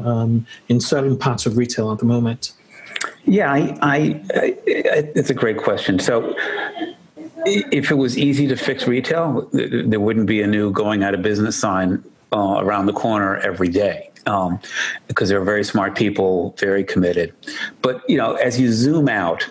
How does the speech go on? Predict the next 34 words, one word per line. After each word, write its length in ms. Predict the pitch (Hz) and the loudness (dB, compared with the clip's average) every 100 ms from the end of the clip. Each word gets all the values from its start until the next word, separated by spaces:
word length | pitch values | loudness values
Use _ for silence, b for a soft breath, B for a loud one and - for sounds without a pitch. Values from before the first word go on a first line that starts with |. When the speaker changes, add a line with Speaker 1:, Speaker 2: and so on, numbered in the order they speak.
| - | -4
Speaker 2:
and 140 | 104 | -2
I 100 | 98 | -2
think 240 | 101 107 101 | 0 -2 0
one 140 | 104 | 0
of 80 | 95 | 2
the 60 | |
lessons 400 | 92 95 - 92 | 2 0 -2 -2
we 100 | 95 | 0
learned 400 | 90 92 92 92 | 2 2 2 0
from, 380 | - 95 90 90 | 0 0 2 2
um, 340 | 90 87 90 - | 2 0 -4 -4
all 160 | 101 90 | -2 0
the 80 | 87 | 0
research 420 | 92 - 90 - | 0 0 -2 0
we 80 | 92 | 0
did 220 | 92 87 | 0 -2
in 80 | 87 | -2
Shift 300 | 98 - - | -2 -2 -4
Ahead 320 | 92 90 87 | -2 0 0
about, 300 | 82 82 - - B B B - | -2 -4 -6 -14 B B B -10
spoke 280 | - - - | -8 -4 -2
to 80 | 92 | 2
many, 240 | 92 95 | 2 4
many 200 | 92 90 | 2 0
companies 440 | - 98 92 90 - | 0 -2 0 0 -2
to 80 | |
find 200 | - 90 | -4 -2
out 100 | 92 | 0
why 220 | 90 92 92 | 0 0 0
they 120 | 90 | 0
had 160 | 90 | -2
trouble 300 | - 98 90 82 | -2 -2 0 -2
staying 360 | - 90 90 | -2 0 0
relevant. 460 | 87 95 90 82 | 0 0 -2 -8